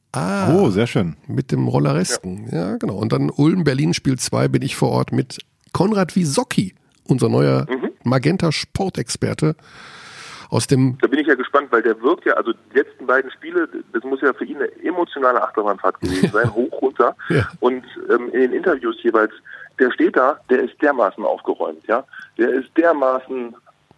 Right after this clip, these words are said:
Speaker 3: nüchtern, analytisch und also, also was soll den bewegen, wenn nicht irgendwie, ich glaub, nach dem einen Spiel hatte ihn, ähm, ähm, hier, äh, Carlos Krawinkel irgendwie schon als Absteiger festgeschrieben oder sowas. Ja,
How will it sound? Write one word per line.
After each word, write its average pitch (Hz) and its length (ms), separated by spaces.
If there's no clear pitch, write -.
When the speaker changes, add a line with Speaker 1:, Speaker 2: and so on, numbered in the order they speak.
Speaker 3:
nüchtern, 139 600
analytisch 135 840
und 120 380
also, 117 300
also 117 260
was 156 140
soll 156 160
den 320 180
bewegen, 170 540
wenn 139 200
nicht - 220
irgendwie, 147 440
ich - 60
glaub, 143 140
nach 147 100
dem 139 120
einen 151 200
Spiel - 180
hatte 151 160
ihn, 139 340
ähm, 123 260
ähm, - 160
hier, 131 200
äh, 50 60
Carlos 147 360
Krawinkel 135 500
irgendwie 139 280
schon 147 160
als 123 140
Absteiger 151 440
festgeschrieben 151 600
oder 139 200
sowas. 135 360
Ja, 170 180